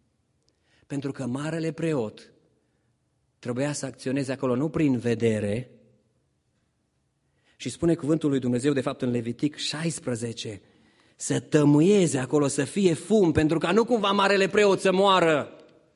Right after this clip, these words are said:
Slava lui Dumnezeu nu se putea vedea nici acolo, trebuia prin fumul tămâiei să fie acoperită, să fie acoperită. Și marele preot mergea și se punea la capacul ispășirii.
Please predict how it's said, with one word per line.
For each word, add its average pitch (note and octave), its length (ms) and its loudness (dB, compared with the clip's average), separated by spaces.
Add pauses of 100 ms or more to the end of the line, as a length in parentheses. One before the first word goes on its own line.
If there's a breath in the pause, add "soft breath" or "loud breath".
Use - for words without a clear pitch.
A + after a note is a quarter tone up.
(200 soft breath)
Slava A#3+ 440 6
lui A#3 100 6
Dumnezeu A#3 420 4
nu C#4 120 4
se B3+ 140 2
putea B3 240 0
vedea A#3 240 2
nici C4 220 2
acolo, A#3+ 320 2
trebuia A3 420 0 (240 loud breath)
prin B3 240 2
fumul C4 440 4
tămâiei A#3+ 500 2
să F#3 140 -4
fie G#3 140 -4
acoperită, E3 600 -6 (200 soft breath)
să - 120 -6
fie G3 140 0
acoperită. F3 640 -2 (1700)
Și - 180 -18
marele D3 300 -8
preot C#3 280 -12
mergea A#2 460 -14 (800)
și - 180 -20
se - 120 -20
punea A#2+ 220 -14
la B2 100 -12
capacul B2 440 -14
ispășirii. A#2 680 -16